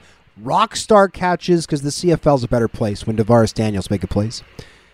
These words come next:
Dunkster, former C F L defensive lineman Eddie Steele said the Elks are the bottom feeders of the C F L,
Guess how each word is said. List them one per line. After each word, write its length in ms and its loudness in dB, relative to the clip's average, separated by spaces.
Dunkster, 360 0
former 380 0
C 240 0
F 180 2
L 160 6
defensive 580 -2
lineman 400 -2
Eddie 240 -4
Steele 440 0
said 240 -6
the 200 -8
Elks 480 0
are 140 0
the 140 -4
bottom 440 4
feeders 640 2
of 160 -4
the 120 0
C 280 0
F 240 0
L, 340 0